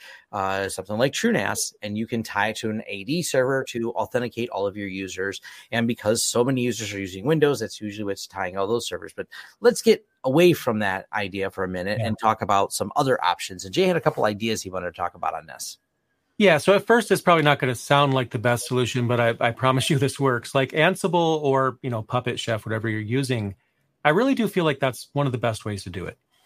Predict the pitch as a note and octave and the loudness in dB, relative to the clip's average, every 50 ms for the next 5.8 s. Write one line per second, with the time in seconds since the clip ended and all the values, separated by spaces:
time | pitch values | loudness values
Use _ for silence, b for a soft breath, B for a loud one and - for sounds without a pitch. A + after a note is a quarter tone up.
0 | _ - A#2 A2+ A2+ A2 G#2+ G#2+ G#2 b b b b b b - E3 F3 G#3 G#3 | _ -4 -2 0 0 -2 -4 -6 -8 b b b b b b 2 4 4 4 2
1 | C#4 G#3+ F3 F#3+ F#3+ F#3+ - - F3+ E3+ C#3+ D3+ D#3 D3 C#3 C3+ C3 B2+ A#2+ - | 2 2 4 4 4 2 2 0 -2 -2 0 0 0 2 2 2 0 -2 -4 -8
2 | C3+ A2+ A#2 C3 C#3 C#3 B2 B2+ A#2 A2 G#2 G#2+ G#2+ G#2 - - B2 A#2 A#2 G#2+ | -8 -2 0 2 2 2 0 -2 -4 -4 -4 -6 -6 -6 -6 -2 -2 -2 -2 -2
3 | G2 F2 F2 E2 - _ _ - B2+ A2 - B2 A#2+ A2+ G#2+ C3 B2 B2 B2+ A#2 | -2 -4 -4 -6 -8 _ _ -8 -8 -4 -2 -2 -2 0 0 0 0 0 0 -2
4 | A2 G#2+ - B2 A2 - A2+ A2+ A2 A2+ A2 G#2+ G#2 G#2 G#2 - - A#2+ G#2 A2+ | -4 -4 -4 -6 -4 -2 -2 -2 0 0 -2 -4 -4 -6 -8 -8 -8 -6 -6 -4
5 | A2 A2 G2+ F#2+ - G#2+ A2 A2+ A2 - A2 G#2+ G#2 G2 F#2+ G2 | -4 -4 -4 -4 -4 -2 -2 -2 -4 -4 -6 -4 -4 -4 -6 -8